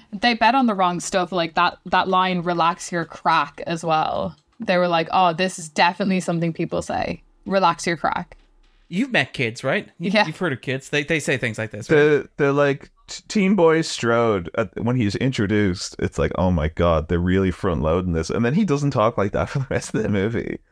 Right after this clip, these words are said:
Speaker 3: Where he's like
Speaker 1: Absolutely. And, and sorry, all the plaid as well. Like, at one point, someone's wearing a plaid hat and a
Speaker 2: <laughs>
Speaker 1: plaid shirt at
Speaker 2: Yeah,
Speaker 1: the same time.
Speaker 2: backwards. Wearing a plaid hat backwards,
Speaker 1: Luckily,
Speaker 2: uh,
Speaker 1: nobody
Speaker 2: is
Speaker 1: spits in it, though.
Speaker 3: There are scenes like this that actually feel like a bad movie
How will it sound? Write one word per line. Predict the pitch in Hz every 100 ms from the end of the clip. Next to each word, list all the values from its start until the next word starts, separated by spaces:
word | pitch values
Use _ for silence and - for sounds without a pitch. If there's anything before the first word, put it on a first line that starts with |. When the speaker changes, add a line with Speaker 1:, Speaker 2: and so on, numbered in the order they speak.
| _ _ _
Speaker 3:
Where | - 262
he's | 349
like | - -
Speaker 1:
Absolutely. | 427 370 -
And, | 269 - _ _ _ -
and | 233 247
sorry, | 269 285 233
all | 190 226
the | 254
plaid | 240 208 185 180
as | 165
well. | 165 160
Like, | 160 160
at | 190
one | 214 226
point, | 285 247 - -
someone's | 202 190 185
wearing | 185 175
a | 165
plaid | - 175 165
hat | - 190 147 - - - -
and | 185 185 180
a |
Speaker 2:
<laughs> | 117
Speaker 1:
plaid | 165 175 208
shirt | 202 311 175 226 -
at | 262
Speaker 2:
Yeah, |
Speaker 1:
the | 233
same | 226 196 220
time. | 403
Speaker 2:
backwards. | 427 170 120 - - _
Wearing | - 180 196
a |
plaid | 202 190 185 180 156
hat | 160 156 -
backwards, | 170 190 - 117 214
Speaker 1:
Luckily, | 247 311 285
Speaker 2:
uh, | 277
Speaker 1:
nobody | 247 240 247
Speaker 2:
is | 247
Speaker 1:
spits | - 214 -
in | 185
it, | 156
though. | - - -
Speaker 3:
There | - 165
are | 185 214
scenes | 359 269 226 208
like | -
this | 147 139
that | 123
actually | 123 113 117
feel | - 113 113
like | 110 98 90 _ -
a | 92
bad | - 90 98 104
movie | 101 92 90 87